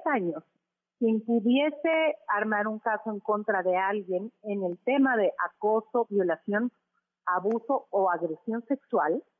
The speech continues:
en California, podía hacer de este caso algo que no había prescrito el delito. El último día para hacer eso fue el treinta y uno de diciembre de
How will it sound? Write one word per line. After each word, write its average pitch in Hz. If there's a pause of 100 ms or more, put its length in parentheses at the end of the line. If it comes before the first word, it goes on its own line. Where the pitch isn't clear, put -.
(160)
en 208
California, 262 (680)
podía 214 (280)
hacer 196 (100)
de 202
este 202
caso 311 (100)
algo 233 (180)
que 175
no 208
había 202
prescrito -
el 170
delito. 147 (720)
El 233
último 285
día 269
para 277
hacer 277
eso 269
fue 269
el 247
treinta 202
y 214
uno 226
de 202
diciembre 294
de 208